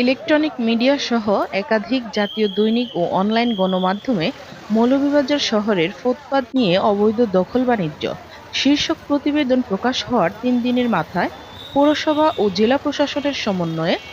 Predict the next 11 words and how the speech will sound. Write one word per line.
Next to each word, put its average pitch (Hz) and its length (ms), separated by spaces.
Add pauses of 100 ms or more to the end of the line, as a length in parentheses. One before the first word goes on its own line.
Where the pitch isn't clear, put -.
(240)
মৌলভীবাজার 302 760
শহরের 277 420
ফুটপাত 262 380 (120)
দখল 208 300
করে 247 160 (100)
ওঠা 180 200 (100)
অবৈধ 196 320 (540)
দোকানপাট 226 580
উচ্ছেদ 254 340 (100)
করেছে 160 300 (140)
প্রশাসন। 233 500